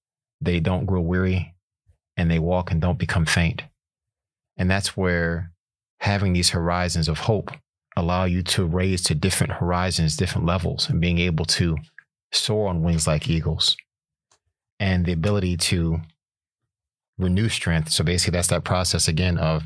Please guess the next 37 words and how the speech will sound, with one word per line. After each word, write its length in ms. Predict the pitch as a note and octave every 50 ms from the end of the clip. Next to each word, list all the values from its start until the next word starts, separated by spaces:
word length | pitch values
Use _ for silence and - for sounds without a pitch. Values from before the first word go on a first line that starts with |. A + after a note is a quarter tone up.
| - - -
changing 380 | - - G2 G2 F2 E2 E2
that 160 | E2 D#2 D#2
horizon, 480 | D#2+ D#2 D#2 D2+ D2+ D#2 D2+ C#2+ D2+ D2
that 120 | D#2 D2+
new 160 | C#2+ E2 F2+ F2
chapter, 640 | - - - E2+ F2 F2 - - E2+ E2 E2 - - _ _ _ _ _ _ _ _ _ _ _ _ _ _ _ -
and 240 | - F#2+ F2+ F2 E2
the 100 | D#2+ D#2+
process 460 | - - F#2+ F2+ F2+ - E2+ D#2+ -
of 100 | E2 C#2+
unlearning 560 | - G2 F2+ E2+ E2+ E2+ F2 F#2 E2+ D#2 D#2 D#2
some 200 | - - F2 E2
of 40 | D#2+
the 80 | D#2+ D#2
things 340 | - - F2 E2+ E2 D#2
that 120 | - E2 D2+
perhaps 460 | - - D#2 D#2 E2+ E2+ D2+ - -
may 380 | E2+ E2 D#2+ D#2+ D#2+ D#2 D#2 - - _ _
have 160 | - F#2+ D#2+
hindered 380 | - - A2+ A2 G2 F2 D#2 D#2+
hope 280 | D#2+ - - F#2+ D#2 -
in 100 | E2+ D#2+
times 320 | - - F2 E2+ D#2+ -
past. 520 | - - G#2 G#2 F2+ E2 - - - - - _ _ _ _ _ _ _ _ _ _ _ _ _ _ _ _ - - - _ _ _ _ _ -
And 180 | F#2+ F#2 F2+
then 400 | F#2+ G2 F#2 F2+ F2+ F2+ F2+ - - - -
when 180 | A2 G2 F#2
thinking 320 | - - G#2+ G#2+ - G2+ F2+
about 360 | D#2+ D#2 F2 E2 D#2+ D#2+ D#2+ - _ _ _ _ _ _ _ _ _ _ _ _
the 100 | - F#2+
Amanda 320 | F2+ E2+ F2+ F2+ F2+ E2 E2
Gorman 340 | D#2 F2 F2 F2+ F#2 F2+ E2
poem, 480 | - - E2+ E2 D#2+ E2 F2 - - - _ _ _ _ _ _ _ _ _ - -
Hope 200 | - A2 G#2+ -
for 140 | - G2+ E2
the 100 | E2 D#2
Hurting, 420 | D2 F2+ G2+ G2 E2+ D#2 D#2+ E2+